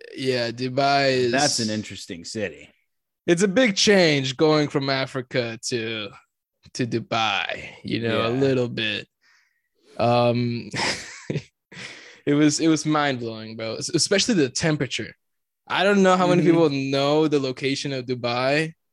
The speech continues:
Speaker 1: but it's literally in, like, the middle of the fucking
Speaker 2: Yeah.
Speaker 1: desert.
Speaker 2: It's in the Middle East. It's, um, it's along a, isn't it along a shoreline? And then
Speaker 1: Yeah.
Speaker 2: they have that, uh, they have that big, like,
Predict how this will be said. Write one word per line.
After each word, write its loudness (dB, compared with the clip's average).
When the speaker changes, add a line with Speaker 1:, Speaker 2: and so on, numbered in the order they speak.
Speaker 1:
but 0
it's -2
literally 4
in, -2
like, -6
the -10
middle 0
of -4
the -8
fucking -8
Speaker 2:
Yeah. -8
Speaker 1:
desert. -6
Speaker 2:
It's -10
in 0
the 0
Middle -2
East. -4
It's, -8
um, -2
it's -10
along 0
a, -6
isn't -4
it 0
along 0
a -4
shoreline? -4
And -8
then 0
Speaker 1:
Yeah. 2
Speaker 2:
they 0
have -6
that, -2
uh, -2
they -2
have -6
that -4
big, -4
like, -4